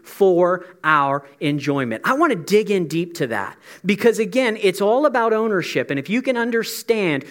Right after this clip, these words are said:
who really owns everything in your life, then you are freer to be generous than you could have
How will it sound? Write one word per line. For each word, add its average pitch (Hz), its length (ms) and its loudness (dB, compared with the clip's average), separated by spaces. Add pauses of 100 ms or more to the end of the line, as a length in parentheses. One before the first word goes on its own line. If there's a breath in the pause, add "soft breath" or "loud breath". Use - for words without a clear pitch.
(100)
who 233 200 0
really 240 440 0
owns 208 360 -2 (100)
everything 214 680 -2
in 196 180 -4
your 196 180 0
life, 151 640 -4
then 170 200 0
you 214 180 0
are 175 100 2
freer 208 580 -2 (200 loud breath)
to 185 100 0
be 190 180 -2
generous 156 640 -2 (140)
than 143 160 -2
you 139 80 -2
could 156 200 -2
have 131 160 -4